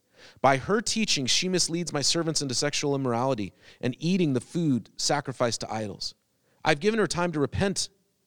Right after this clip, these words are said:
of her immorality, but she is unwilling. So I will cast her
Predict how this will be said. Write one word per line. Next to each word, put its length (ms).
of 120
her 100
immorality, 520
but 120
she 160
is 140
unwilling. 480
So 240
I 300
will 180
cast 500
her 140